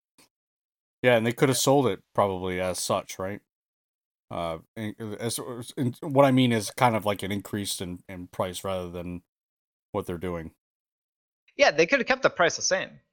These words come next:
Speaker 1: Yeah. Okay.
Speaker 2: But now that they're separating the three, I might just skip out on the first two and just buy the actual content, the, the, the different map,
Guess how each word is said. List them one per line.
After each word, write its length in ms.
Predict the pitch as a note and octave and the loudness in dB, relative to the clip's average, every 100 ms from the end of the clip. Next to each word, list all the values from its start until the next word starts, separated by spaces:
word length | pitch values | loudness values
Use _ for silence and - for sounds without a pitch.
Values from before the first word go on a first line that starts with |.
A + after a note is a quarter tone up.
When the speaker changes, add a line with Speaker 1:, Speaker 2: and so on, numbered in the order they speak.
| _ - | _ -6
Speaker 1:
Yeah. 140 | G2 - _ _ _ | -6 -6 _ _ _
Okay. 220 | A#2+ A2+ - _ - | -4 -4 -6 _ 2
Speaker 2:
But 120 | D3+ C#3 C#3+ - | 6 6 4 -2
now 260 | C#3 D#3 | 2 4
that 160 | F3+ F3 | 4 2
they're 120 | E3 | 2
separating 760 | - - G#3 A3 E3 D3 C3+ B2+ | 2 4 4 4 2 2 2 -4
the 100 | A2+ | -6
three, 600 | C3 B2 A#2+ A#2+ A#2 _ _ | -4 -4 -2 -4 -8 _ _
I 320 | C#3 G#3+ F3+ _ _ _ _ _ | 2 2 -4 _ _ _ _ _
might 440 | C#3 C#3 G3 G#3+ - | -4 4 4 2 2
just 280 | F3 - | 2 4
skip 280 | - G3 F#3 | 2 2 4
out 220 | F#3 G#3+ - | 4 6 6
on 160 | D#3 | 4
the 80 | C#3+ | 4
first 440 | C3 F#3 F3+ - - | 2 2 2 0 2
two 180 | A3 | 2
and 120 | E3+ C3 | 2 -2
just 240 | C#3+ - | -4 2
buy 280 | D3+ F3 E3+ | 4 4 2
the 380 | D#3 D3 C3+ - _ - | 4 4 4 -2 _ 2
actual 440 | D3 - D#3+ D3 C#3+ D3+ | 2 2 2 0 0 -2
content, 460 | D#3+ - C#3+ C3 - | 0 2 0 0 2
the, 280 | C3 B2 - | 4 4 2
the, 260 | C3+ B2+ - _ | 2 2 -10 _
the 100 | C3+ | -2
different 400 | A#2 C#3+ D#3 C3 | 0 0 0 0
map, 300 | B2 F#3+ | 2 2